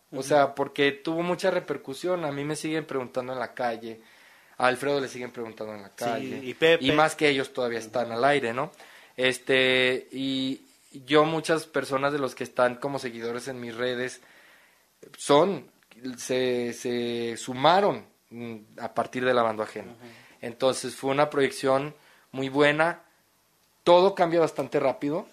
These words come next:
Speaker 2: Sí.
Speaker 1: Por ejemplo, ahorita estamos viendo la importancia que tiene.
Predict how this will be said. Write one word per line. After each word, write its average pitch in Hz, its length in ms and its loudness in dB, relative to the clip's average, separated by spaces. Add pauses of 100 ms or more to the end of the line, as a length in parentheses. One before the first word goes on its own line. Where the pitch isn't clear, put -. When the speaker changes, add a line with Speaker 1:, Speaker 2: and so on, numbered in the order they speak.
(180)
Speaker 2:
Sí. 123 240 -6 (460)
Speaker 1:
Por 135 120 0
ejemplo, 135 260 2
ahorita 135 220 2
estamos 156 320 2
viendo 147 240 4
la 151 80 4
importancia 131 520 0
que 135 100 -2
tiene. 131 340 -2